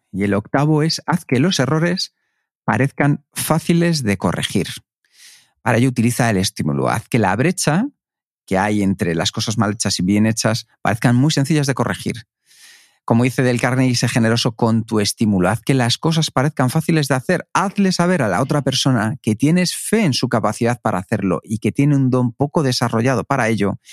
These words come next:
y que practicará hasta que llegue el amanecer y la ventana para sobresalir. Como veis,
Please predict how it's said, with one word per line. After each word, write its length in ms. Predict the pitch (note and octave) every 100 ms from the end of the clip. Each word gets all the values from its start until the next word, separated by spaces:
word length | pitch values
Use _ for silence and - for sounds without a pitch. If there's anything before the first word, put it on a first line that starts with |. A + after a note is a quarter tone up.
| - -
y 120 | C#3+
que 160 | C3+ C#3
practicará 640 | C#3+ A#2 - A#2+ A#2 A#2
hasta 260 | A#2+ - A2
que 200 | A2 G2+
llegue 480 | G#2 A2 G#2+ A2+ -
el 120 | G#2
amanecer 640 | F#2+ F#2+ F#2 G2+ A2+ A#2+ B2+ _ _ _ _
y 100 | -
la 100 | F2 D2
ventana 500 | D#2 D2 F#2 G2 F2
para 200 | - -
sobresalir. 600 | - - - E2 D2 - - _ _ - - - _ -
Como 200 | A2+ A2+
veis, 380 | B2+ G#2+ -